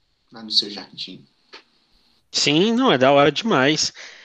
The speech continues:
Speaker 2: Quando a gente ainda pega essa discussão toda, até, ah, que a gente vai ter que alcançar, né, essa, essa fórmula toda em torno do prazer e tal, acho que entra muito naquilo que você estava falando até sobre a galera confundir com autoajuda.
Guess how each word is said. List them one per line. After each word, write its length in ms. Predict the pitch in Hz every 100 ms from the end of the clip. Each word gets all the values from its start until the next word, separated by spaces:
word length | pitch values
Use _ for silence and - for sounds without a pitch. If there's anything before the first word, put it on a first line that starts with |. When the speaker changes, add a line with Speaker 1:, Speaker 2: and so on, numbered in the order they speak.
| _ -
Speaker 2:
Quando 120 | 170
a 20 |
gente 200 | 196 -
ainda 220 | 196 202
pega 320 | 185 160 180 190
essa 200 | - 165
discussão 520 | - 156 - 143 131
toda, 640 | - 127 185 180 113 101 -
até, 720 | 120 117 _ 117 131 151 117 _ _ _ _ _ _ -
ah, 840 | 117 117 117 110 110 107 110 107 -
que 80 |
a 40 | 120
gente 180 | 120 123
vai 100 | 120
ter 120 | 131
que 80 | 135
alcançar, 920 | 131 147 139 117 - 127 170 170 131
né, 200 | 117 117
essa, 340 | - 123 113
essa 300 | - - 113
fórmula 640 | - - - 139 165 139 120
toda 280 | - 120
em 60 | 120
torno 280 | - 117 117
do 60 |
prazer 600 | - 113 107 104 113 151 139
e 80 |
tal, 340 | - 123 160 175 _ _ _ _ _
acho 160 | 147 -
que 60 | 180
entra 180 | 185
muito 140 | 180 185
naquilo 300 | 208 214 202
que 80 | 180
você 20 |
estava 160 | 190
falando 460 | 170 190 151 156 156
até 280 | 127 123 123
sobre 280 | - 120 120
a 20 |
galera 240 | 117 117
confundir 420 | - 117 123 113
com 120 | - 120
autoajuda. 720 | 123 127 117 110 117 113